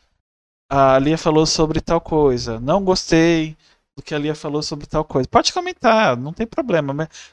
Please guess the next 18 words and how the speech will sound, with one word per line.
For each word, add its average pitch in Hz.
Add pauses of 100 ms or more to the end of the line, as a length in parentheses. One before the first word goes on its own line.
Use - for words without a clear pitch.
(160)
só 226
cuidado 185
com 175
o 170
que -
vocês 165
vão 151
comentar, 147
porque -
tem 135
rigor 135
da 135
lei, 160
aí 135
tem 156
processo 170
também, 190
mas 127